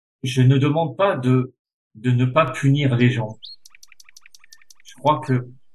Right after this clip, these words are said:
faire confiance à un sortant de prison, c'est de lui faire comprendre,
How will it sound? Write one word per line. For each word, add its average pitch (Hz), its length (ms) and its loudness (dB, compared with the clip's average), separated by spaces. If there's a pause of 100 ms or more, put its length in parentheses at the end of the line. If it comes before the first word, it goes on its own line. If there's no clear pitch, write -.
(200)
faire 131 240 0
confiance 131 560 -2
à 131 80 4
un 120 200 0
sortant 123 420 -2
de 120 80 2
prison, 127 420 -4
c'est 127 480 -2 (160)
de 113 140 -6
lui 123 160 -4
faire 127 240 -2
comprendre, 131 500 -2